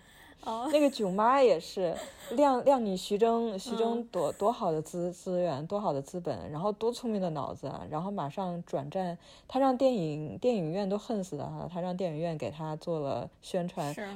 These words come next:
Speaker 2: 然后转战去那个短视频网络，然后放他的电影，然后就这样，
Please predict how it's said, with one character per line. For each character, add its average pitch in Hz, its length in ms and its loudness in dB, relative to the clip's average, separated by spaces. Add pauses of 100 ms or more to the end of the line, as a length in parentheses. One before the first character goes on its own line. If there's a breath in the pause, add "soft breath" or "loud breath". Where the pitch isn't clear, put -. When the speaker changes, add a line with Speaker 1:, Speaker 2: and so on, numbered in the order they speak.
Speaker 2:
然 - 20 -8
后 202 140 0
转 165 240 0
战 185 220 0
去 185 220 -8
那 175 180 -2
个 151 160 -2
短 139 220 -4
视 185 120 -10
频 175 200 -2
网 170 200 -4
络， 156 280 -2
然 151 100 -6
后 160 60 -6
放 170 240 -2
他 175 120 -4
的 160 120 0
电 165 180 -2
影， 143 160 -6 (500 loud breath)
然 175 120 -4
后 226 120 4
就 247 140 2
这 247 200 4
样， 165 280 2